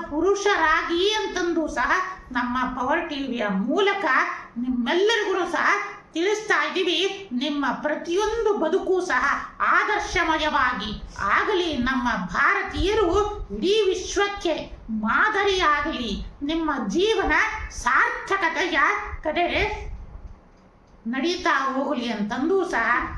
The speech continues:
ನಿಮ್ಮೆಲ್ಲರಿಗೂ ಸಹ ಶುಭಾಶೀರ್ವಾದಗಳನ್ನ ತಿಳಿಸುತ್ತಾ, ನಮ್ಮ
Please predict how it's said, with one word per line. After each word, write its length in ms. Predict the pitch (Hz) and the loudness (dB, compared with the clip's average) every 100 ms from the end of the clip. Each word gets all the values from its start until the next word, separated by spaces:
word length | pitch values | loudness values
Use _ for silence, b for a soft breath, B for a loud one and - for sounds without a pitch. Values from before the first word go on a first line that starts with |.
| 269 | -4
ನಿಮ್ಮೆಲ್ಲರಿಗೂ 1040 | 269 254 247 330 381 415 381 320 339 - | 0 0 0 2 4 4 2 0 0 0
ಸಹ 440 | 226 220 240 226 - - | -2 -2 -4 -6 -12 -6
ಶುಭಾಶೀರ್ವಾದಗಳನ್ನ 1400 | 311 262 233 349 370 - 311 285 254 247 226 226 226 226 208 208 | -4 -2 2 2 2 -2 -2 0 0 0 -2 -2 -2 -2 -2 -4
ತಿಳಿಸುತ್ತಾ, 880 | - 403 480 466 466 349 214 190 - - - 240 | 0 0 2 -2 0 0 0 -2 -8 -18 -12 -6
ನಮ್ಮ 300 | 277 277 | -4 -2